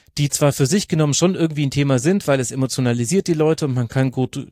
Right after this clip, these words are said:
drüber diskutieren und in den Fanforen wird es dann auch diskutiert, aber eigentlich ist es gar kein Thema. Also meine These zum B V B wäre, Guirassy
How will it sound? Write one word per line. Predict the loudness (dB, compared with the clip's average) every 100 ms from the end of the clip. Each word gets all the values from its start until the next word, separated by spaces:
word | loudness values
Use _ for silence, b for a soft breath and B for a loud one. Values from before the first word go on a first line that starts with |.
| _
drüber | -4 0 0
diskutieren | 0 -2 -4 0 2 2
und | -2 -2
in | 0
den | 0
Fanforen | 0 0 2 0 0 0 0 -2
wird | -2 -2
es | -2
dann | -4
auch | -2 -6
diskutiert, | -8 -8 -8 -2 -2 -2 B B B B
aber | 0 0
eigentlich | 2 2 0 -2
ist | -4
es | -4 -6
gar | -6
kein | -6 -10
Thema. | -8 -10 -10 -8
Also | -6 -2
meine | 0 2 0
These | 0 -2 -2 -4
zum | -4 -4
B | -4
V | -2
B | 0 -2 0
wäre, | 0 0 b b b b b b b
Guirassy | 0 2 2 0 -2 0 -2